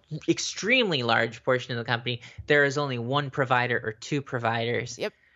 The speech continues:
Speaker 1: Um, <laughs> you know, you really don't wanna just give those companies, like,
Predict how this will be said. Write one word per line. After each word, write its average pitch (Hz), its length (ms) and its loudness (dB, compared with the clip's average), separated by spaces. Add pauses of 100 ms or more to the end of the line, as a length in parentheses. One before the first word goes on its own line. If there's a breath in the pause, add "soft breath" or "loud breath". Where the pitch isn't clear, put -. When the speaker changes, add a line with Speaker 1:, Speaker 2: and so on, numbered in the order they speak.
(260 soft breath)
Speaker 1:
Um, 175 680 4 (220)
<laughs> - 220 -20
you 165 440 0
know, 165 100 0
you 156 180 -8 (120)
really 320 200 0
don't 196 180 0
wanna 165 200 2
just 135 240 -6
give 139 200 2
those 123 340 0
companies, 127 500 -2
like, 113 360 -4